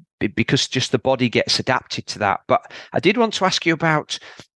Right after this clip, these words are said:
um, your opinion on multi-directional work, because triathlon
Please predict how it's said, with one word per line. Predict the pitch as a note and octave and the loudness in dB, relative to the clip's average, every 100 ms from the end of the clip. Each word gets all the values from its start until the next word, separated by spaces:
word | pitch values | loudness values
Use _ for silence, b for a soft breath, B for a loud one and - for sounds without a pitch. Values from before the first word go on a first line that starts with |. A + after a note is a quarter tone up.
| - | 0
um, | C3+ C#3+ | 0 2
your | D3+ D3 | 2 2
opinion | C#3+ - E3 D#3+ D3+ C#3+ | 2 2 2 4 2 0
on | C3 C3+ - | -2 -2 -2
multi-directional | C3 D3 - - C3 C3+ - - C3 A2+ | 0 0 0 0 2 2 2 0 -2 0
work, | A2+ G#2 - | 2 2 2
because | - B2+ | -4 -6
triathlon | - C#3 D#3+ F3+ - A2 G2 | 0 2 2 0 0 0 0